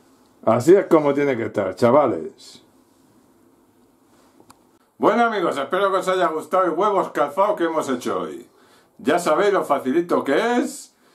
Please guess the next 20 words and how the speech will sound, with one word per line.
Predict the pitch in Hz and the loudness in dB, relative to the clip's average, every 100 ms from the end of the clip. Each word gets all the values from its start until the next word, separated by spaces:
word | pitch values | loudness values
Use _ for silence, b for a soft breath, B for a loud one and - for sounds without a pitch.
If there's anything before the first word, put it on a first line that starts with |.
| b b b b | b b b b
y | 135 180 247 254 - - _ _ _ _ | 2 4 6 4 -2 -18 _ _ _ _
es | 143 196 | -4 -2
como | - 190 143 | 0 0 0
si | 135 | -2
fuera | 127 185 208 202 - | 2 2 2 -2 -4
un | 175 175 | -2 2
huevo | 202 196 165 | 4 4 2
pasado | 151 147 160 156 | 0 0 -2 0
con, | 131 117 113 | 0 2 0
por | 127 117 | 2 4
agua, | 160 190 233 240 - _ _ _ _ _ _ _ | 4 4 2 0 -6 _ _ _ _ _ _ _
pero | - 135 151 | 0 2 2
más | 160 190 - | 2 0 0
fácil, | 110 - 85 | -4 -4 -4
no | 135 165 | -2 0
tienes | 170 156 | -2 0
que | 135 | -2
quitar | 127 170 | 0 0
la | 151 123 | 0 -2
cáscara. | 143 - 113 90 80 - | -4 -6 -8 -8 -8 -16